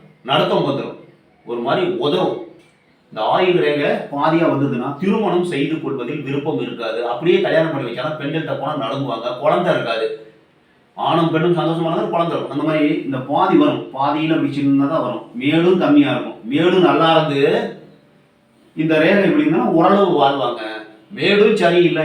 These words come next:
இந்த ரேகையும் வந்து குறுக்க வந்துருச்சுன்னா அவர்கள் வாழ்க்கை வந்து வீணா போயிடும். கல்யாணம் பண்ணிக்கிறதுல வாழ்-, குழந்தை இருக்காது, கல்யாண வாழ்க்கை சந்தோஷமா இருக்காது, நடுக்கம் வந்துடும். அந்த மாதிரி இருக்கிறது வாய்ப்பு இருக்கு. இந்த ரேகை நல்லா இருந்து, இந்த ரேகை நல்லா சுக்கிரமேடு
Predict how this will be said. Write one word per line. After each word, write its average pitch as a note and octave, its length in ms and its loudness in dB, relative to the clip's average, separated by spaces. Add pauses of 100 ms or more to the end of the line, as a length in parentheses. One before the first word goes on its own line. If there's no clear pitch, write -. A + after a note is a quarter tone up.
இந்த C3 140 -2 (100)
ரேகையும் A3 500 2
வந்து F3 240 2
குறுக்க E3 300 2
வந்துருச்சுன்னா C3 460 -4 (560)
அவர்கள் A#2+ 420 -4
வாழ்க்கை E3 420 2
வந்து C#3+ 200 -2 (180)
வீணா C3 180 -6 (140)
போயிடும். A2+ 420 -6 (500)
கல்யாணம் D#3 420 0
பண்ணிக்கிறதுல C3+ 580 -6 (100)
வாழ்-, - 320 -6
குழந்தை E3+ 300 0
இருக்காது, D3 320 0 (460)
கல்யாண F3 220 2 (100)
வாழ்க்கை C#3+ 260 0
சந்தோஷமா C3+ 380 -6
இருக்காது, - 220 -12 (100)
நடுக்கம் - 320 0
வந்துடும். - 280 -10 (140)
அந்த C3+ 160 -6
மாதிரி C3 140 -4
இருக்கிறது A#2 280 -8
வாய்ப்பு G#2+ 180 -10
இருக்கு. - 140 -16 (380)
இந்த D#3+ 140 2 (120)
ரேகை A3 280 2 (100)
நல்லா G#3+ 300 0 (140)
இருந்து, D3 320 4 (840)
இந்த C#3 120 2 (100)
ரேகை - 280 2
நல்லா E3+ 240 0
சுக்கிரமேடு D#3 440 -2